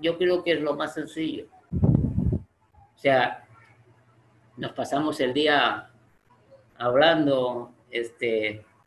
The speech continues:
vete a, a cenar al restaurante Pepito, que te sirven muy bien, abundante, muy rico, te tratan perfecto y tiene buen precio, ¿no? Pues, ¿por qué de la misma manera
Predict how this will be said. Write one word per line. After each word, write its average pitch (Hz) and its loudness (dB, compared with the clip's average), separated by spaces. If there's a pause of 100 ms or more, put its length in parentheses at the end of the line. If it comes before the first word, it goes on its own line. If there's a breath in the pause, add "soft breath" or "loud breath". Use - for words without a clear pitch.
(440)
vete 151 2
a, 117 2
a 123 -4
cenar 147 -2
al 107 0
restaurante 127 -2
Pepito, 147 -2
que 120 -6
te 117 -6
sirven 147 0
muy 117 -2
bien, 147 2
abundante, 123 0
muy 131 -6
rico, 139 2
te 117 0
tratan 135 -4
perfecto 156 -4
y 127 -2
tiene 131 -2
buen 127 -4
precio, - -6 (300)
¿no? 120 -18 (500 soft breath)
Pues, 120 -6
¿por - -8
qué 156 2
de 160 0
la 127 0
misma 151 -2
manera 127 -2